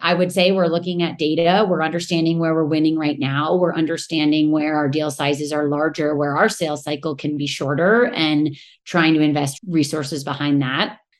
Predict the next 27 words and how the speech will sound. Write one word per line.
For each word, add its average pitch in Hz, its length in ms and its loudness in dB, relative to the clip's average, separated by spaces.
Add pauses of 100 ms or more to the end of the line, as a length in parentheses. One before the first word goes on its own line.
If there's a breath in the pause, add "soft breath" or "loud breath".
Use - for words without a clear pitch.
The 233 140 -2
one 370 260 2
point, 254 240 6
though, 180 300 4
'cause 180 200 0
you 185 240 0
did 185 320 2
mention, 160 540 0
you 160 140 -2
know, 156 180 0
the 165 140 2
sales 160 340 2
I 151 140 0
C 160 240 -6
P 151 880 0
is 143 260 -4
a 160 120 0
strong 156 480 0
one, 151 360 2
you 165 140 0
know, 147 80 0
based 147 240 -2
on 147 100 -4
everything 143 380 -4
I 139 100 -2
just 143 280 -10
said. 208 500 0